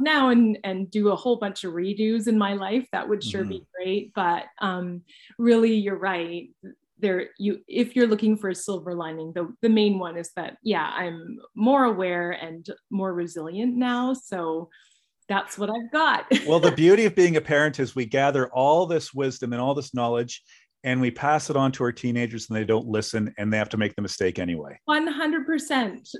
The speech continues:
Speaker 1: Yes, I know.
Speaker 2: I try.
Speaker 1: Yeah. <laughs> Yep, it's true.
Speaker 2: <laughs> It's
Speaker 1: But I
Speaker 2: just
Speaker 1: mean, I recall also not listening to my parents and
Speaker 2: Oh,
Speaker 1: thinking,
Speaker 2: yeah. What do they
Speaker 1: "No
Speaker 2: know?
Speaker 1: idea what they were talking
Speaker 2: <laughs>
Speaker 1: about
Speaker 2: What do
Speaker 1: as
Speaker 2: they
Speaker 1: well."
Speaker 2: know?
Speaker 1: So, yeah, so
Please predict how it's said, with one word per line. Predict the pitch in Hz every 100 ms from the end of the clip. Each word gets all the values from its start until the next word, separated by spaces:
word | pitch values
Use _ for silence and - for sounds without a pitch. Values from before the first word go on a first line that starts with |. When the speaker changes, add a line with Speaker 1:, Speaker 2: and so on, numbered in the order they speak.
| -
Speaker 1:
Yes, | 247 285 214 208 -
I | 220
know. | 233 233
Speaker 2:
I | 170 175 185
try. | 175 - 190 190 170 131 104 -
Speaker 1:
Yeah. | 254 247 339 - -
<laughs> | - - - - - - _ - - - - - - 285 - - - -
Yep, | 233 233 285 294 _ _
it's | 240 233 294
true. | 262 392 392 339 359 320
Speaker 2:
<laughs> | - -
It's | 480
Speaker 1:
But | 302 285
I | -
Speaker 2:
just | 277 285
Speaker 1:
mean, | 269 285 - - _ _ _ 277
I | 269
recall | 262 294 294 285 262 233 240 262
also | - 247 311 - 214
not | 196 180 180
listening | 190 185 190 185 196
to |
my | 196 196 269
parents | 247 190 185 -
and | 196
Speaker 2:
Oh, | 359
Speaker 1:
thinking, | 494 508
Speaker 2:
yeah. | 339 151 -
What | 202
do | 247
they | 254
Speaker 1:
"No | 240
Speaker 2:
know? | 196 139 104
Speaker 1:
idea | 254
what | 240 233
they | 233
were | 233
talking | 226 254 269 233
Speaker 2:
<laughs> | 220
Speaker 1:
about | 214 196 196
Speaker 2:
What | 220
do | 220
Speaker 1:
as | 196
Speaker 2:
they | 185
Speaker 1:
well." | 240 208 147 - -
Speaker 2:
know? | -
Speaker 1:
So, | 190 180 -
yeah, | 226 170 -
so | - 220 196 196